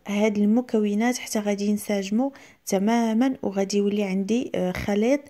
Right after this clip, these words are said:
اللي القوام ديالو هكا شاد في راسو، وغادي نقدر، آه، نشكل به كرات.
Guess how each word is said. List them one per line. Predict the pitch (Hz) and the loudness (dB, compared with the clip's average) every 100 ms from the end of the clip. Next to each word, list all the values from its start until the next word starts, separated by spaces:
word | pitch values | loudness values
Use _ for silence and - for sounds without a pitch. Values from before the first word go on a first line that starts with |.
| - - - | -20 -18 -4
اللي | 202 | 0
القوام | 220 - 208 208 208 202 | 0 0 -2 0 0 0
ديالو | 185 185 202 214 240 202 | -2 -2 0 0 0 -2
هكا | 196 196 208 | -6 -6 -6
شاد | 208 247 247 202 | 0 0 0 -2
في | - | -2
راسو، | 196 190 196 311 - - - | -2 -2 -2 -2 -4 -20 -8
وغادي | 208 202 208 214 | -4 0 2 0
نقدر، | 208 - 233 247 - - | 0 -2 0 0 -2 -2
آه، | 196 196 196 196 185 _ - - | 0 0 -4 -6 -10 _ -20 -2
نشكل | 214 208 - - 208 | 0 0 -4 -4 -2
به | 208 233 311 233 - - - | -2 0 0 -2 -10 -20 -12
كرات. | - 202 175 180 - | -2 0 0 -4 -10